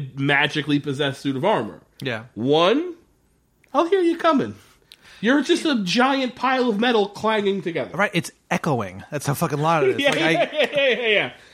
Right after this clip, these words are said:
Speaker 1: And also, I will get out of the way. You're very slow. No, both of the murders we actually see take place just sort of go,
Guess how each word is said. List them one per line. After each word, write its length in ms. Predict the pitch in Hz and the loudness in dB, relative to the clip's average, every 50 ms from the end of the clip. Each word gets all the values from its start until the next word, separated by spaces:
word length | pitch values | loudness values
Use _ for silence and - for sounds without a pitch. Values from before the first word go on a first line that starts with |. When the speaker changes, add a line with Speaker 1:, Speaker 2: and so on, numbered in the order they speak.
| - - - - _ - | -20 -20 -20 -14 _ -2
Speaker 1:
And 160 | 247 254 285 | 0 0 2
also, 720 | 277 294 320 349 294 - 262 226 208 214 220 226 - - - - _ _ _ _ _ _ _ _ _ _ _ _ | 2 2 2 2 0 2 2 2 2 4 2 2 0 -2 -8 -18 _ _ _ _ _ _ _ _ _ _ _ _
I 140 | - 320 392 | -2 0 0
will 160 | 381 392 381 | 2 0 0
get 200 | 262 - 349 359 | 2 2 2 2
out 180 | 359 349 359 339 | 4 2 2 2
of 120 | 294 254 | 0 0
the 80 | 247 247 | 0 -2
way. 440 | 247 285 349 359 370 247 - - _ _ _ _ - | -2 -2 0 0 0 0 -2 -6 _ _ _ _ -4
You're 240 | 190 240 294 285 | 0 2 2 2
very 600 | 240 196 170 156 156 156 208 294 381 415 392 370 302 | 2 -2 -4 -6 -4 0 0 2 2 4 2 2 0
slow. 540 | - - - 220 269 311 311 262 135 104 - _ - - - - - | -2 -6 -4 -2 0 0 0 0 -4 -6 -8 _ -20 -20 -18 -12 -6
No, 360 | 170 190 254 294 302 254 220 202 | -2 0 2 2 2 0 -2 -4
both 400 | 151 - 233 262 349 392 - 403 | -2 0 2 2 2 2 0 0
of 100 | 392 339 | 0 0
the 80 | 277 | 2
murders 440 | 220 190 185 208 226 233 240 226 - | 2 2 2 2 2 2 0 -2 -2
we 140 | 185 180 170 | 0 0 2
actually 440 | 175 180 175 - - 180 170 151 123 | 2 0 0 -4 -6 -4 -2 -2 -4
see 420 | - - - - 139 139 151 165 | -4 -6 -6 -6 -4 -4 -6 -6
take 280 | - - 185 185 175 - | -6 -4 -4 -4 -4 -2
place 460 | - 208 214 240 262 277 - - - _ _ _ _ _ _ _ _ _ _ _ _ _ - - | -2 0 0 0 -2 -4 -6 -12 -20 _ _ _ _ _ _ _ _ _ _ _ _ _ -8 -6
just 420 | 143 123 147 190 220 214 - - | -2 2 4 4 4 4 2 -2
sort 260 | - - 240 226 226 214 | -6 -4 -2 -2 0 0
of 160 | 208 190 180 | 0 -2 0
go, 340 | 180 185 175 170 165 160 | 0 0 2 0 0 -2